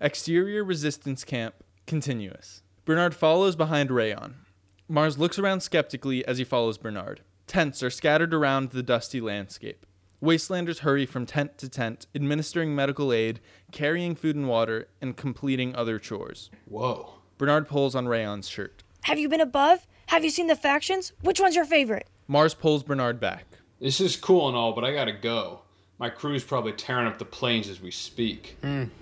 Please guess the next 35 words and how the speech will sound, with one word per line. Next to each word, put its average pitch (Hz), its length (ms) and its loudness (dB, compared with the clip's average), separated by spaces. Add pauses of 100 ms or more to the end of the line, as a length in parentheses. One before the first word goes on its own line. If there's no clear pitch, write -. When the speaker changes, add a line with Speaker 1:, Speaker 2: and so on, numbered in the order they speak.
(140)
Speaker 4:
Yeah, 143 400 6
bike 123 340 2
man, 127 300 0
I 123 80 -2
can 120 160 -6
get 123 240 -2
you 139 100 -2
a 139 40 4
bike. 110 540 0 (140)
Speaker 1:
Rayon 156 340 2
stops 131 500 0
in 131 80 -4
front 135 200 -4
of 127 80 -6
a 127 60 -2
big 117 320 -4
tent. - 380 -10 (100)
Speaker 4:
You 135 100 0
guys 165 280 8
just 170 180 -2
wait 151 140 4
out 156 140 10
here 151 160 4
for 139 180 0
a 131 60 0
sec. 123 360 2
I'll 117 80 4
be 123 120 0
right 131 240 4
back. 120 360 4 (300)
Speaker 2:
Then 113 100 -2
I'll 113 80 2
get 117 140 0
my 110 100 -2
bike? 123 360 0